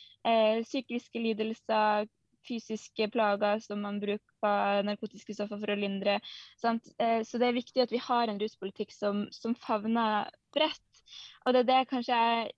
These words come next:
eh, er bekymret for at Unge Venstre ikke tar nok på alvor, at, eh, vi skal ha en politikk som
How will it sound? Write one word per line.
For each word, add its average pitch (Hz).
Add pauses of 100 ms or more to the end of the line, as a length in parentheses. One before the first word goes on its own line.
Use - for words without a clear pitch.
eh, 226
er 233
bekymret 214
for 226
at 208
Unge 214
Venstre 220
ikke 220 (240)
tar 220 (340)
nok 233 (100)
på 254
alvor, 220
at, 226 (640)
eh, 220
vi 233
skal 226 (160)
ha 226
en 202
politikk 214
som 208